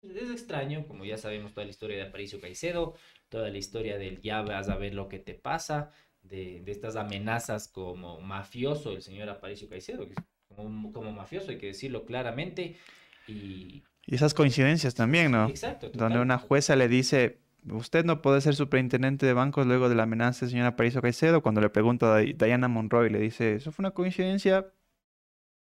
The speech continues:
Speaker 2: Sí, o sea, son cosas que pasan, no, el,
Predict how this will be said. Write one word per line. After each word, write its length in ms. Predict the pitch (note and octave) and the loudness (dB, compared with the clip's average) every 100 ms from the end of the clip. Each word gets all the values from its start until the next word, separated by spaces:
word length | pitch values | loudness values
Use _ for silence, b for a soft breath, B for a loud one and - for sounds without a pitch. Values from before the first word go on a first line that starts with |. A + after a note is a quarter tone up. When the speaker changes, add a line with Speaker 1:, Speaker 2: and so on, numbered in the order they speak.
| - | -2
Speaker 2:
Sí, 100 | D4 G#4+ A4 G4 | 2 2 2 2
o 40 | F4+ | 2
sea, 180 | G4 G4 | 2 2
son 120 | G#4 | 4
cosas 220 | G#4 G4 | 6 6
que 100 | F#4+ | 4
pasan, 580 | F#4 E4+ E4+ A#3+ G#3+ G3+ | 6 6 6 2 2 2
no, 140 | G#3+ G#3 | 0 -2
el, 380 | G3 F#3+ F3+ | -4 -2 -2